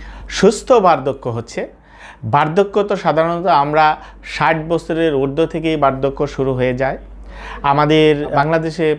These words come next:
প্রায় টোয়েন্টি ফাইভ পার্সেন্টেরও উপরে মানুষ বার্ধক্যজনিত সমস্যায় ভুগে থাকেন।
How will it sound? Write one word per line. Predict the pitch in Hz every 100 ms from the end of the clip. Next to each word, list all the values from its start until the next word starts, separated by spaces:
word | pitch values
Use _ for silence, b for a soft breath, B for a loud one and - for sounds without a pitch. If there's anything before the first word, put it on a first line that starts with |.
| -
প্রায় | 147 143 143 147 - B
টোয়েন্টি | 180 196 202
ফাইভ | 202 160 170 -
পার্সেন্টেরও | 208 202 220 214 208 214 208 208 - -
উপরে | 180 202 165 110 110 b b b -
মানুষ | 131 147 160 160 - - 147
বার্ধক্যজনিত | 123 139 139 147 147 156 135 139 135 127 131 127 - -
সমস্যায় | 131 - 143 127
ভুগে | 113 120 135
থাকেন। | 135 120 139